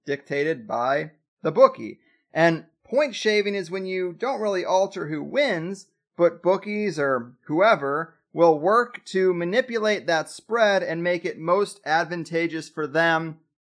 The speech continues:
gambling-wise, right? I mean, this is the way it works. And there's also apparently evidence that there are some statistical anomalies when you get right around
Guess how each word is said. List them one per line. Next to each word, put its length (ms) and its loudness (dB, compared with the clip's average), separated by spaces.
gambling-wise, 800 -2
right? 220 2
I 40 -2
mean, 200 -2
this 200 -2
is 300 -8
the 80 -4
way 200 2
it 120 -2
works. 320 2
And 160 -2
there's 140 -2
also 560 2
apparently 680 2
evidence 800 0
that 200 6
there 160 2
are 180 6
some 200 -6
statistical 720 -4
anomalies 580 -2
when 100 -6
you 100 -4
get 280 0
right 320 0
around 640 -4